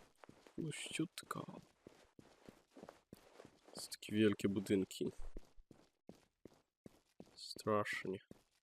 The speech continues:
Strasznie, strasznie. Idziemy sobie tą ulicą, bo dołem to tak trochę niebezpiecznie by to było.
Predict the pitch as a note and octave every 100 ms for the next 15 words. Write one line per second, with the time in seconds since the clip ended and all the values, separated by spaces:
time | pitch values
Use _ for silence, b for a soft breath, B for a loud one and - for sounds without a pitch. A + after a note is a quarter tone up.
0 | - - _ _ - - - G#2 G2 -
1 | F#3+ - - - - - - _ - -
2 | _ _ - - _ _ - - _ -
3 | - _ _ - - _ _ - - -
4 | _ A#2 C3+ A2+ G2+ F#2+ F#2+ G2+ A2 G#2
5 | F#2+ F2+ F2+ F#2+ F#2 - E2+ - - -
6 | F#2 F2+ E2+ - F2 - E2 - - C#2+
7 | -